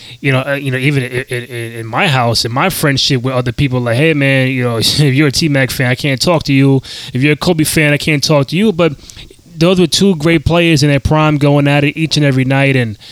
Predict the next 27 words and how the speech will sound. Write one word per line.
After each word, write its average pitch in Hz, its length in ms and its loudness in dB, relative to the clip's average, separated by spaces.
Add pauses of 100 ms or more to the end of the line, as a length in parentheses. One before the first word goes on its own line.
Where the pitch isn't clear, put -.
(320)
um, 127 580 2 (800)
i-, - 40 -12
i-, - 360 -6
it's, 180 140 0
it's 160 160 0
kind 202 280 0
of 196 100 0
a 190 80 4
rivalry 170 760 0
you 160 240 -4
might 147 420 0
not 180 220 0
see 175 420 0
as 165 140 0
much 160 320 0
nowadays 151 840 2 (540)
because 147 640 2 (960)
even 190 200 2
though 170 100 4
T-Mac 160 420 0
and 143 100 0
Kobe, 151 420 2
Kobe 156 260 2
were 135 140 0
friends 160 520 0
off 151 200 0
the, 160 100 0